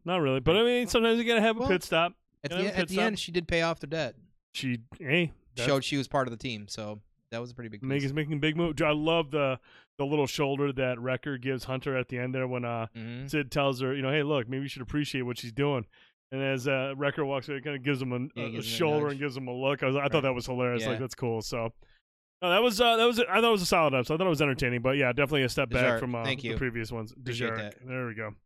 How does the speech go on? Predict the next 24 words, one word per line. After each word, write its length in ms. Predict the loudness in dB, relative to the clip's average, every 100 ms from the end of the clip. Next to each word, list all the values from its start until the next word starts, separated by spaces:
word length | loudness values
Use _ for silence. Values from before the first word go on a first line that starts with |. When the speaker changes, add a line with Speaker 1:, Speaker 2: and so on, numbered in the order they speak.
| _ _ _ _ _ 2
Speaker 1:
All 120 | 4
right. 520 | 6 4 2 -6 -12 -20 _ _ _ _ _ _ _ _
And 100 | -6
on 160 | -4 -4
to 540 | -2 -2 0 -4 -6 -10 _ _ _ -12
the 40 |
final 300 | -4 -2 0
topic 380 | 0 0 0 -2
of 80 | -2
the 40 | 0
evening. 480 | 0 -2 -4 -8 -12 _ _ _ _ _ -14
And 120 | -8
today, 600 | -4 0 2 0 -4 -12 _ _ -8
episode 520 | -6 -4 -4 -2 -2
five, 300 | -2 -2 -2
the 60 | -4
penultimate 560 | -6 -2 -2 -2 -6 -4
episode 600 | -4 -6 -8 -8 -8 -10 _ _ _ _ -4
Speaker 2:
Man. 340 | 0 0 0 2
Speaker 1:
of 220 | 2 4
Loki 560 | 4 6 4 2 -2
hit. 420 | 2 2 2 -4 -20 _ _ _ _ _ -2
And 200 | 2 4
it 180 | 4